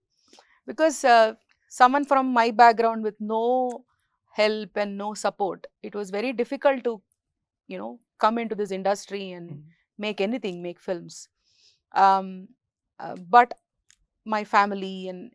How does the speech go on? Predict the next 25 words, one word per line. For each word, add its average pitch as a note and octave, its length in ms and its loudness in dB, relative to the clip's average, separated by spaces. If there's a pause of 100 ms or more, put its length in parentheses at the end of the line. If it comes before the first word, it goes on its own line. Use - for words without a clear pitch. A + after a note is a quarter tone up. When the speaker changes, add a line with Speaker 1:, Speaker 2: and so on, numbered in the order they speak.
Speaker 1:
you - 60 -20
know, G3+ 140 -12
they G3+ 140 -6
were G#3 100 -4
very A#3 180 0
supportive A3+ 420 0
after G3 360 2
that, D#3+ 320 -6
after F#3+ 320 -4
I, F3+ 260 -4 (140)
you F#3 80 -12
know, G3+ 200 -14 (200)
started G3 400 -2
proving G#3+ 340 -6
myself, G#3+ 380 -8
they F#3+ 100 -6
were F3 80 -8
very F3+ 200 -6
supportive. F#3 460 -12 (840)
And, B3 520 0
uh, A#3 360 -2 (880)
I B3+ 140 8
had C4 420 4 (540)
big A#3+ 220 -2
ideas F3 720 -4